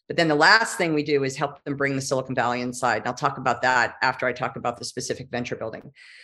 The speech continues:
So for ideate, typically companies come to us one of three ways, and your audience may recognize this. Either number one,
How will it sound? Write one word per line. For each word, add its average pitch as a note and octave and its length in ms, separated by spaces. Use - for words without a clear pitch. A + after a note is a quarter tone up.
So F3 520
for F#3+ 200
ideate, F#3+ 800
typically B3 480
companies F3 680
come F3 260
to - 140
us D3 320
one D#3+ 240
of C#3+ 120
three C#3+ 240
ways, B2 340
and C#3+ 160
your D3+ 460
audience C3+ 480
may C#3 100
recognize D3+ 640
this. G#2+ 380
Either G3 260
number E3+ 220
one, G#3+ 400